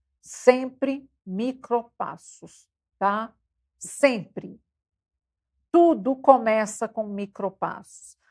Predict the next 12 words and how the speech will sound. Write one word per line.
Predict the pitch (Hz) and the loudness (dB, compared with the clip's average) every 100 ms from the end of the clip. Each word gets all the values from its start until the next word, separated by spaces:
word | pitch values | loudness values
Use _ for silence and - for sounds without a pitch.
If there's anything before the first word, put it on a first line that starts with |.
| _ | _
A | 185 | -6
depressão, | 175 220 269 262 254 - 247 277 | 2 4 4 2 -2 -2 -6 -2
pra | 269 233 | -2 -2
você | 214 208 208 | -4 -4 -8
sair, | - 185 170 165 175 233 294 _ _ _ _ - | -6 -6 -4 -4 -4 -6 -8 _ _ _ _ 0
ela | 196 185 190 208 | 2 4 2 -2
tem | 233 | -6
que | 220 220 | -10 -16
ser | - | -4
através | 196 190 214 180 180 196 180 | -4 -2 -4 -2 -2 -2 -4
de | 185 | -8
micropassos. | 190 185 185 - 196 190 180 160 156 - - - | -8 -8 -10 -8 -10 -8 -8 -8 -10 -16 -20 -20